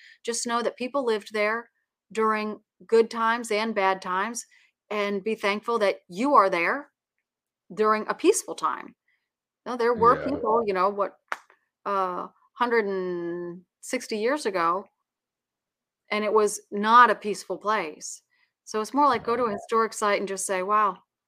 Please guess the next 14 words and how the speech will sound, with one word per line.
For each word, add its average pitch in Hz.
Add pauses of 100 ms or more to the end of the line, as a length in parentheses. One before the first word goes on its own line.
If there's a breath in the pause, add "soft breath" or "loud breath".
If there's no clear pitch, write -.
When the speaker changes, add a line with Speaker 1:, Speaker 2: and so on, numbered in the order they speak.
(1160)
Speaker 1:
I 196
can't 247
imagine 214
this 190
place 196
not 202
being 190
peaceful." 185
It's, 190
it's, - (760)
you 208
know, 170
it's 175
not -